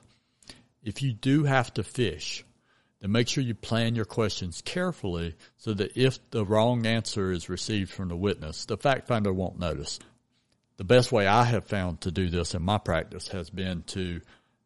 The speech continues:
ask smaller questions that surround the admission that you're wanting to gain first. Make sure all of those line up with the fact that you're wanting to get admitted, and then it's usually easier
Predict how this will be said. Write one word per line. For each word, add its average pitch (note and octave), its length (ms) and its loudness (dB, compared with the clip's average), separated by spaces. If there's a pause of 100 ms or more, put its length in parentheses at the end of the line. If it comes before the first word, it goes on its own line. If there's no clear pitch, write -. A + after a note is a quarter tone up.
(380)
ask - 380 -2
smaller A#2+ 840 4
questions F#2+ 760 -2
that F2+ 220 -4
surround G#2 1160 2 (380)
the G#2 120 2
admission F#2+ 540 4
that F2 220 -4
you're G2 120 0
wanting F2+ 460 -2
to F#2 100 -6
gain E2 600 0 (120)
first. F2 640 0 (320)
Make A#2 200 -4
sure B2+ 280 0
all A#2 160 6
of G2 80 2
those G#2 320 2
line G2 340 2
up G2 220 -2
with G2 200 -8
the F2+ 100 -6
fact G2 500 0
that - 200 -6
you're F#2 100 -2
wanting F#2 360 -2
to - 140 -10
get F2+ 200 -2
admitted, E2+ 680 0 (520)
and G2 160 -4
then G#2 140 0
it's F#2+ 240 -4
usually F#2+ 500 -4
easier F#2+ 720 -2